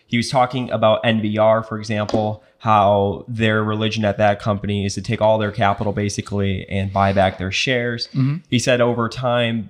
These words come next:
Speaker 1: the top line of N V R has only gone up, like, two to three times. I don't know if he was talking, like, over the last twenty or thirty years. He may have
Speaker 2: Yeah.
Speaker 1: said it. Um, maybe it was twenty years.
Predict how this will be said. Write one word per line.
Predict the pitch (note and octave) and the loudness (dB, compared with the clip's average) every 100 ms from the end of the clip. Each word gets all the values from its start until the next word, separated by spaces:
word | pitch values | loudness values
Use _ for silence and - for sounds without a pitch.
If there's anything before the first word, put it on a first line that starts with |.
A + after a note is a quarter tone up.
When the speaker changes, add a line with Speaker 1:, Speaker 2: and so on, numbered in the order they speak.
| - | -6
Speaker 1:
the | A2+ G#2+ G2+ F#2+ | 0 2 2 0
top | C3 F2 - | -2 -2 0
line | A2 A2 A2 | 2 2 2
of | G#2+ G2 | 0 0
N | A2 | 0
V | G#2+ G#2+ | 0 2
R | G2+ G#2 A2 A2+ | 4 4 2 0
has | A2 G#2+ | -4 -4
only | G#2 G#2 | -4 -2
gone | F#2+ G2 | -2 -2
up, | G2+ - | -2 -2
like, | G2+ G#2 | -4 -2
two | A2 | -2
to | G#2 | -4
three | - G2+ G2 | -2 -4 -2
times. | G#2 G2 G2 G2+ | 0 0 2 2
I | |
don't | G2 | 0
know | |
if | F#2+ | -2
he | |
was | F2+ | -4
talking, | F#2 E2 F#2 | -6 -4 -4
like, | F2 | -4
over | E2 F2 | -4 -4
the | F2 | 0
last | D#2 - - - | 0 0 -2 0
twenty | G#2 G2 | 0 2
or | G2 | 0
thirty | F#2 F#2 | -2 -2
years. | F#2+ - | -2 -4
He | - | -4
may | G2+ | 0
have | A2 | 0
Speaker 2:
Yeah. | |
Speaker 1:
said | F#2+ G2 | 2 -2
it. | G2 _ - _ - | -4 _ -20 _ -4
Um, | A2 G#2+ G#2 G2+ G2+ G2 F#2+ F2 - _ _ - | 0 2 2 2 2 0 -4 -8 -12 _ _ -2
maybe | F#2 | -2
it | |
was | F2 | -2
twenty | - E2+ E2 | -4 -2 0
years. | E2 - | -2 -4